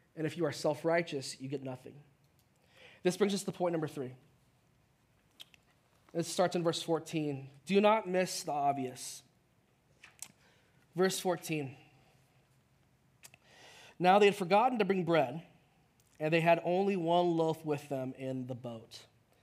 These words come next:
All right, let's stop there. Maybe Jesus and the disciples leave in a rush,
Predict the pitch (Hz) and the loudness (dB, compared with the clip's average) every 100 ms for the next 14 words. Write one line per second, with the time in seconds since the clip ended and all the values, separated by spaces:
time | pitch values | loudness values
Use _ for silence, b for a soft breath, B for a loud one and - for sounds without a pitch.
0 | b b 147 147 135 139 - 131 131 127 | b b 0 2 0 -4 -4 -4 -4 -2
1 | 139 220 240 170 190 190 185 165 143 139 | 0 2 0 -2 -2 -2 -2 -4 -4 -2
2 | 160 156 147 147 139 135 143 143 135 147 | 2 2 2 -2 -4 -4 -2 -2 -2 4
3 | 214 220 - - - | 4 4 -2 -8 -12